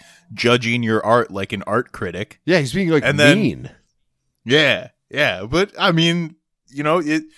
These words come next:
Speaker 1: it shows you the other side of art teachers. They're not all Miss Lippy from, from, uh, Hap-, uh, Billy Madison.
Speaker 2: Yeah.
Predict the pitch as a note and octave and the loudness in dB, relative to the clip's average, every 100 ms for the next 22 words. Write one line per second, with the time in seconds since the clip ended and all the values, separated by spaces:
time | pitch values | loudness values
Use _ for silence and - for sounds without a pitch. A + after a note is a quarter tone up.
0 | _ _ D3+ D3 - F3+ F#3 E3+ F3 C#3+ | _ _ -4 -2 0 2 2 2 -4 -4
1 | C3+ B2+ C3+ B2+ - A#2+ A#2 F2 G#2 A#2 | -2 2 4 2 2 2 2 0 -2 -2
2 | - F#2 - D2+ - G#2 G#2+ A2 G#2+ G#2 | -4 -10 -10 -12 -8 -4 2 4 4 6
3 | A2 G2+ F2 - E2 E2+ F2 F2 - E2 | 4 4 -2 -4 -6 -6 -6 -6 -6 -6
4 | E2 F2+ _ - F#2+ F2 D#2+ D#2 D#2+ E2 | -6 -10 _ -8 -6 -4 -4 -4 -4 -8
5 | _ _ _ - G#2 F#2 G#2 F#2+ F2 F2 | _ _ _ -2 0 0 -2 -2 -2 -4
6 | - _ _ _ _ _ _ - G2 F#2+ | -12 _ _ _ _ _ _ 0 2 4
7 | G2 E2+ - - C3+ A#2 - | 2 2 -2 -2 2 2 -2